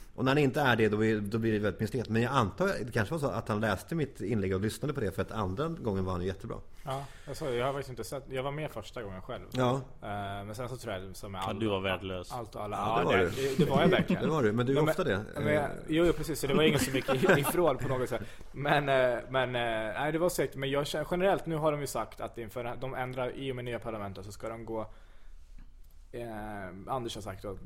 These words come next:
Speaker 2: till mig i alla fall, "Mi-, mindre stand-up." Och många av de som var ståuppkomiker har försvunnit. Mindre
Speaker 3: Mm.
Speaker 2: stand-up,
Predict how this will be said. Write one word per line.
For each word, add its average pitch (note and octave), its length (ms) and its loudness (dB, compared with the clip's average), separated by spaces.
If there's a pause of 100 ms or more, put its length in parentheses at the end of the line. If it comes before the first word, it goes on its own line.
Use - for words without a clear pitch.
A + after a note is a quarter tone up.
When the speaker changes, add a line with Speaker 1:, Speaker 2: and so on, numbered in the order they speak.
Speaker 2:
till A2 100 -12
mig G2 140 -8
i - 40 -8
alla G2 140 -8
fall, G#2+ 120 -12
"Mi-, B2 260 -10
mindre D#3+ 640 0 (320)
stand-up." G#2+ 560 -8 (120)
Och C3+ 140 -8
många C3 220 -6
av C3 80 -2
de A#2 100 -4
som A2+ 160 -10
var B2+ 140 -4
ståuppkomiker G2+ 540 -10
har G2+ 80 -8
försvunnit. G#2+ 480 -10 (260)
Mindre E3 200 0
Speaker 3:
Mm. D3+ 100 0
Speaker 2:
stand-up, B2+ 400 -2